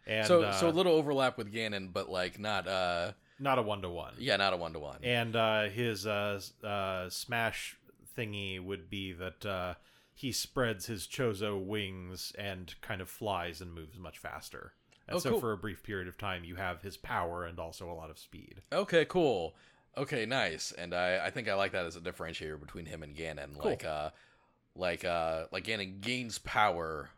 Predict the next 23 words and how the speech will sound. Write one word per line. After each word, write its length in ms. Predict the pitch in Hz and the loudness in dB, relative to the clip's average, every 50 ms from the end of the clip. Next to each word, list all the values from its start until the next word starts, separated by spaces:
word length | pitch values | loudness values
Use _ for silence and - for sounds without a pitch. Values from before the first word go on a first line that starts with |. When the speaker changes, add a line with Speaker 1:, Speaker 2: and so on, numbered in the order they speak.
| _ - 85 | _ -20 -6
Speaker 2:
but, 420 | 85 92 85 85 82 80 76 71 67 _ _ _ _ _ _ | -2 0 0 2 0 -2 -4 -6 -10 _ _ _ _ _ _
uh, 220 | 82 80 78 78 78 | -4 -2 0 0 2
Speaker 1:
Right. 540 | 110 107 104 98 90 85 78 76 73 73 - 85 82 | 2 2 2 0 -2 -4 -6 -6 -8 -10 -12 -8 -4
Speaker 2:
but 180 | 98 92 90 87 | -4 -4 -2 -2
Ravenbeak 540 | 90 92 80 82 80 76 76 73 73 69 | -4 -6 -6 -8 -12 -12 -12 -12 -12 -12
gains 260 | - 82 76 71 71 - | -12 -12 -12 -10 -10 -10
speed. 340 | - - 80 73 - - - - | -10 -10 -12 -14 -12 -10 -6 -4
Okay. 360 | 185 190 - 165 175 196 202 - _ _ _ - - _ _ _ _ _ - | -4 -2 0 0 0 0 -2 -8 _ _ _ -20 -20 _ _ _ _ _ -2
All 80 | 110 | 0
right, 140 | 127 131 131 | 0 0 0
cool. 440 | - - 170 180 139 87 76 76 - _ _ _ _ - - _ _ _ _ _ _ _ _ _ _ _ - | -2 0 0 0 0 0 -2 -6 -10 _ _ _ _ -20 -20 _ _ _ _ _ _ _ _ _ _ _ -2
Um, 760 | 90 92 90 87 87 85 87 85 85 85 85 85 87 87 - - _ _ _ _ _ _ _ _ _ _ _ _ _ _ _ _ _ _ _ _ _ _ _ _ _ | -2 0 0 0 0 0 -2 -4 -6 -10 -12 -12 -12 -14 -16 -18 _ _ _ _ _ _ _ _ _ _ _ _ _ _ _ _ _ _ _ _ _ _ _ _ _
Speaker 1:
So 160 | - - 98 | -14 -10 -2
who's 180 | 101 120 127 123 | -2 0 0 0
your 120 | 131 123 | 0 -2
final 460 | - - - 113 117 135 131 113 95 | -2 -2 -2 0 0 0 -2 -4 -4
character? 580 | - - 101 87 82 78 78 - - 76 76 - | -4 -4 -2 -2 -2 -2 -4 -8 -10 -12 -10 -6
Speaker 2:
So 160 | - 151 143 | -4 -2 -2
my 180 | 139 139 135 127 | 0 0 -2 -2
final 560 | - - - - - 156 147 156 160 170 165 | -4 -6 -12 -4 -2 0 0 2 2 0 0
character, 560 | - - - 151 151 147 127 107 - 104 92 90 | -2 -2 0 2 2 4 2 0 -2 -4 -4 -4
that's 240 | 87 87 - - 110 | -4 -4 -4 -2 2
right. 380 | 110 101 95 90 87 82 82 | 4 4 6 4 4 2 -2